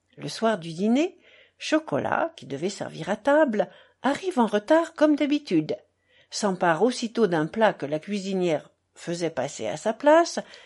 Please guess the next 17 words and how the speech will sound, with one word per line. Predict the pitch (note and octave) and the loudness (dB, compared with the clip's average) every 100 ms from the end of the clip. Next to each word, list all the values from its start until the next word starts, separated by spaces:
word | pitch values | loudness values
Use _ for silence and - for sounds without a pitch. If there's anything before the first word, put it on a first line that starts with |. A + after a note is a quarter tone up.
| _ | _
et | - | -2
dans | C4 B3+ | 2 0
son | - C#3+ | 0 -4
zèle | C#3 B3 F4 A#3+ - _ | 0 4 4 4 -2 _
et | D#3 | -6
dans | D3+ A3+ | -4 -2
sa | - - - | -2 -4 -2
hâte, | G3 G#3 - - _ - - | 0 0 -4 -8 _ -20 -18
renverse | - B3 E4 D#4+ B3 F#3+ - - | -2 2 6 6 6 2 -8 -12
sur | - E3+ | -8 -4
madame | D#3 C#4 G3+ D#3+ | 0 2 0 -2
Tonneguis | - C4 F#3 F3+ C4+ C#4+ - - | 0 0 0 0 -2 -2 -6 -10
tout | - B3 | -2 0
le | A3 | 0
contenu | - B3+ F3+ F3 C4+ | 0 -2 0 0 0
d'une | A3 G#3+ | -2 -4
saucière. « | - C#3+ - E3 F#2 - | -6 -6 -4 -2 -4 -8